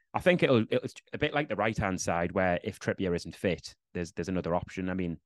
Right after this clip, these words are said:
I think it's slightly different to that side because I think Burn, um, we all know Burn can sometimes be the weak link and limit us in possession. But with Hall, I think there'll be a balance of he'll play when it, when the game sort of, uh, suit having a more attacking left back, and then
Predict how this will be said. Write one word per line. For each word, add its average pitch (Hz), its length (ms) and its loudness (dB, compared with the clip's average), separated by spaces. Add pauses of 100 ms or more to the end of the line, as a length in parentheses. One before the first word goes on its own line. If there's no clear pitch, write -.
(420)
I - 20 -12
think 107 120 -4
it's - 100 -8
slightly 87 220 -2
different - 340 -4 (320)
to - 80 -8
that 82 180 -6
side 76 240 -6
because - 220 -6
I - 20 -6
think 85 200 -6
Burn, 82 300 0 (800)
um, 85 280 -2
we 92 80 2
all 92 120 4
know 92 200 4
Burn 87 240 2
can 95 340 -2
sometimes 90 300 -2
be 92 80 -2
the 85 100 0
weak 90 240 -4
link 92 300 -4
and 87 160 -4
limit 87 200 -2
us 85 140 -6
in 82 100 -6
possession. 92 440 -4
But 82 200 -2 (380)
with - 140 -2
Hall, 95 260 2
I 73 60 -4
think - 160 -6
there'll 87 100 -6
be 92 120 -2
a 82 40 -2
balance 85 380 -4
of 80 160 -6 (120)
he'll 87 140 -2
play 87 440 -2
when 87 160 -4
it, - 160 -12
when 90 120 -2
the 87 60 -4
game 80 320 -4
sort 78 260 -8
of, 78 160 -14
uh, 76 220 -10 (180)
suit - 320 -8
having 90 220 -6
a 85 40 -4
more 82 200 -2
attacking - 320 -4
left 85 200 -4
back, 73 220 -10
and 85 80 -8
then 76 180 -8